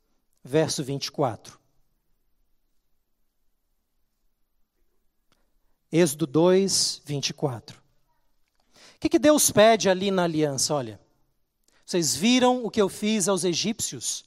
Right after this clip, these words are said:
como levei vocês sobre asas de águia e os trouxe para perto de mim. Agora, pois, se ouvirem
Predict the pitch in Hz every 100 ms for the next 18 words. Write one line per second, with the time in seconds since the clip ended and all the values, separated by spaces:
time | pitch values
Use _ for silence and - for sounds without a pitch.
0 | _ _ _ - 202 214 202 165 156 202
1 | 175 170 - 190 202 - 185 156 170 -
2 | 196 233 233 226 185 131 190 226 254 _
3 | _ _ _ - 160 156 123 127 104 _
4 | _ 175 165 - 202 196 226 - 214 185
5 | 165 - 196 262 285 320 320 - - _
6 | _ 160 123 139 117 92 _ _ _ _
7 | _ _ - 185 147 220 247 - 208 175
8 | 117 - - - _ _ _ _ - -
9 | - 226 220 143 226 269 185 147 110